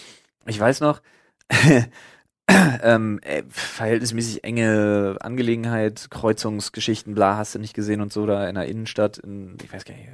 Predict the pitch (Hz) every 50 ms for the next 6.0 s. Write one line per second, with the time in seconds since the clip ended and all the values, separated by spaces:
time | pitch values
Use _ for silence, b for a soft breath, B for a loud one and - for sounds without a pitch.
0 | 123 - - 98 98 95 87 - - 92 101 - - - - - - 90 87 82
1 | 82 85 78 87 - - 85 85 85 85 87 - B B B B B B - -
2 | 104 107 104 104 110 _ B B B B B B B B B B - 104 - -
3 | 123 117 135 135 120 113 123 127 - - - 107 101 101 107 120 131 127 113 117
4 | 117 120 120 117 - 110 113 85 73 104 - 113 104 - - - 113 131 131 104
5 | 98 - - 98 95 90 67 101 104 - 113 117 - - - 98 87 98 90 87